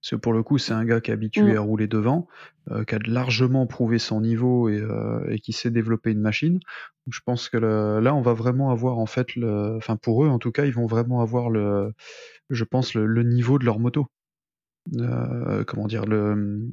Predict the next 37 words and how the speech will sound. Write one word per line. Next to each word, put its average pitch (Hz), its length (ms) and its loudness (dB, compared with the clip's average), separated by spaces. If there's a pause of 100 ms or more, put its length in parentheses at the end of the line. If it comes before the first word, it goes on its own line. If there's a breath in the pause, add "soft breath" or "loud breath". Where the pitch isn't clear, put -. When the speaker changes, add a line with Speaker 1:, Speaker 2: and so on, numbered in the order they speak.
(120)
Speaker 1:
euh, 113 680 -2
Mi-, 120 240 0
oh, 120 140 0
Marquez, 123 540 2
euh, 110 180 2
Marquez 117 300 0
sorti 113 320 -4
de 110 60 -2
l'équation. 110 440 -2 (300 loud breath)
Je - 100 -10
pense 120 180 -2
qu'ils 113 140 -4
vont 107 140 0
vraiment 110 260 0
savoir, 117 460 0
au 110 100 0
bout 113 160 -2
de, 107 220 0
de 107 100 -2
quelques 110 360 -2
courses, - 420 -4
euh, 110 160 -2 (540 loud breath)
euh, 120 340 -4
en 120 120 0
voyant 113 280 2
les 110 80 2
résultats 107 380 -2
de 117 60 -4
Rins 120 220 0 (140)
et - 40 -4
une 104 120 -4
fois 110 120 -2
qu'il 104 200 -4
l'aura 104 180 -2
pris - 220 -6
en 104 100 0
main, 135 160 2